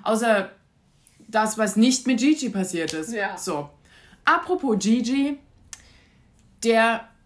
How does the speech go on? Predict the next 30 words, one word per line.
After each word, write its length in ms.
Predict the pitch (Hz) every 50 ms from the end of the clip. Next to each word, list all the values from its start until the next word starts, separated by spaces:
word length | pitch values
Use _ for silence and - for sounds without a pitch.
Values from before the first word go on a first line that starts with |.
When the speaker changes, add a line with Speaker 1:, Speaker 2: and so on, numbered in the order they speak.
| _ _ _
Speaker 1:
ist 180 | - 208 185 -
auch 180 | - 196 220
nicht 160 | 240 254 240 -
mehr 120 | 240 226
passiert, 500 | 220 233 226 214 - 220 214 208 196 196
denn 280 | 175 170 175 190 196 -
Michelle 640 | 185 185 185 180 - - 202 180 185 202 214 214 - - _
hat 260 | - - 180 180 180
vom 180 | - - 185 180
Tarot, 360 | 185 190 180 180 190 196 190 196 - -
Tarot 420 | - - - 196 220 247 262 262 262
Tablet 580 | - 220 214 208 208 214 214 233 269 262 - - -
die 360 | 190 190 208 214 214 208 -
Aufgabe 420 | 185 208 196 - 208 190 185 190
bekommen, 580 | 180 185 - - 190 190 190 208 226 220 - - - - _ _ _ _ _ _
weiter 380 | - - 196 202 220 220 226 226
mit 180 | 220 214 196
Gigi, 360 | 180 202 240 233 220 240 247 202
nee, 140 | 214 208 202
raus 320 | 190 196 226 285 302 -
mit 140 | 311 277 226
Gigi 440 | 196 220 262 285 311 - 339 339 320
gehen 260 | 330 339 349 370 381 392 392 -
und 300 | - 247 247 247 220 - -
gucken, 320 | - 294 302 320 320 302
ob 140 | 247 247 -
das 140 | 247 240 233
noch 160 | 247 233 220
was 200 | 226 220 220 220
wird 340 | 226 262 294 320 311 - _